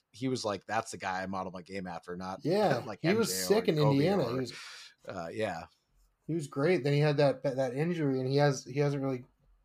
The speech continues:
Speaker 2: been, I guess, the same since. He's still got the, the I don't know, he's still good, but yeah, I don't know. I think it would be cool to see the Clippers.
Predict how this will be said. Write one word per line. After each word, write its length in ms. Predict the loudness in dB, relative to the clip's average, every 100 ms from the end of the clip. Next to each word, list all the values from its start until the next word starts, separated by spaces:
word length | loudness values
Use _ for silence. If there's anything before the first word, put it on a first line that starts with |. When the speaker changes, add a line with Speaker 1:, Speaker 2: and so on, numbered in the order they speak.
| _ _ _
Speaker 2:
been, 360 | -4 -2 -4 -8
I 80 | -6
guess, 220 | -6 -6
the 80 | -8
same 460 | -6 -4 -4 -6
since. 340 | -2 0 0 -2
He's 140 | -4
still 200 | 2 4
got 240 | 4 2 -2
the, 100 | -16 -14 -8
the 280 | -6 -6 -12 _ _ _ _ _ _ _ _ _
I 80 | 4
don't 100 | 4
know, 60 | 4
he's 120 | 0
still 200 | 0 0
good, 480 | 2 4 4 2 0
but 280 | 0 0 -4 _
yeah, 300 | 6 6 6 0
I 100 | -2 2
don't 80 | 2
know. 180 | 2 0
I 60 | -2
think 120 | 2
it 40 | 2
would 80 | 2
be 60 |
cool 240 | 0 0 0
to 60 |
see 60 | -2
the 80 | -4
Clippers. 420 | -4 -4 -4